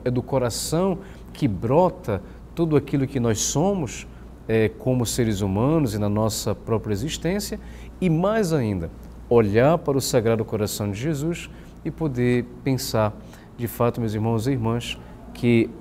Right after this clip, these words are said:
o Sagrado Coração de Jesus para nós, então, é sempre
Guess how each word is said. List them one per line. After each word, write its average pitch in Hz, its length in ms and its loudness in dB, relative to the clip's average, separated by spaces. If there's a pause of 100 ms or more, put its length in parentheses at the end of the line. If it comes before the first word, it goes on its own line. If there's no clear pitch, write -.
o 120 80 -2
Sagrado 131 560 4
Coração 123 440 2
de 110 80 -2
Jesus 113 460 -2
para 160 400 2
nós, 110 460 0 (280)
então, 120 460 0 (160)
é 113 80 0
sempre 160 640 0